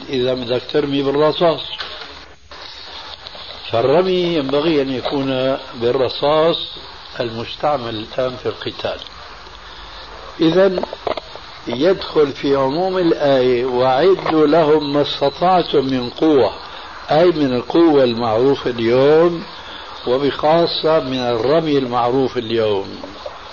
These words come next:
هذا يفهم بسهولة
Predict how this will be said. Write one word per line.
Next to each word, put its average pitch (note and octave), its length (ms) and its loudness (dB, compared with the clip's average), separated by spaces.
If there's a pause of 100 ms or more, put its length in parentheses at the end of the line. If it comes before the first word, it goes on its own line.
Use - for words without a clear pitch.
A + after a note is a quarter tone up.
(800)
هذا E3 680 2 (420)
يفهم C#3 500 -2
بسهولة A#2+ 800 0